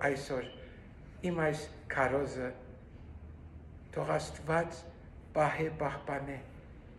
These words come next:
մեզ, ձեզ բոլորս, նամանավանդ մեր սիրելի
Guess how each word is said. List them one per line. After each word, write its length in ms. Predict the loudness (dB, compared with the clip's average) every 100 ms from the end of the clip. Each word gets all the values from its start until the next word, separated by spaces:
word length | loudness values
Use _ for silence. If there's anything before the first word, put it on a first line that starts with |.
| -6
մեզ, 360 | 4 6 6 2 -6 -10 -12 -14 -16 -14 -16 -16 -16 -14 -14 -14 -14 -14
ձեզ 400 | 0 6 6 6 -4
բոլորս, 640 | -2 0 4 4 4 2 -8 -12 -16 -16 -12 0
նամանավանդ 920 | 4 4 4 2 2 0 -2 -2 -8 -12 -14 -16 -12
մեր 260 | 6 8 8
սիրելի 580 | 6 2 2 2 2